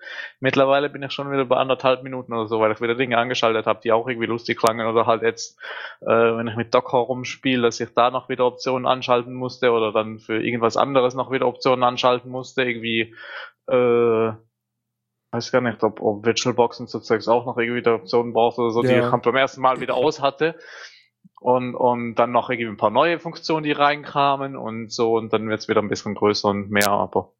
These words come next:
Speaker 2: Wie jetzt? Anderthalb? Also bei mir kompiliert mein Kernel so mehr so eine Viertelstunde oder sowas.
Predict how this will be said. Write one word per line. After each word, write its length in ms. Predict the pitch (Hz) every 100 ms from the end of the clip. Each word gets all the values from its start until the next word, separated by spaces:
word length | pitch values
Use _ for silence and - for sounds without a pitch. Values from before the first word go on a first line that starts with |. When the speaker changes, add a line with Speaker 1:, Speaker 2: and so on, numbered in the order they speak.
| _ - _ _ _
Speaker 2:
Wie 220 | 139 151
jetzt? 200 | 135 123
Anderthalb? 400 | 135 160 156 151 160 _ _ _
Also 220 | 143 147
bei 140 | 147 143
mir 340 | 139 160 202 -
kompiliert 440 | 175 170 165 180
mein 160 | 165 156
Kernel 320 | 156 165 160
so 120 | 156
mehr 220 | 139 147
so 380 | 143 139 139 113 135 - - 151 131 123
eine 120 | 127
Viertelstunde 580 | 123 147 131 - 156 170
oder 240 | 110 107
sowas. 380 | 110 113 113 -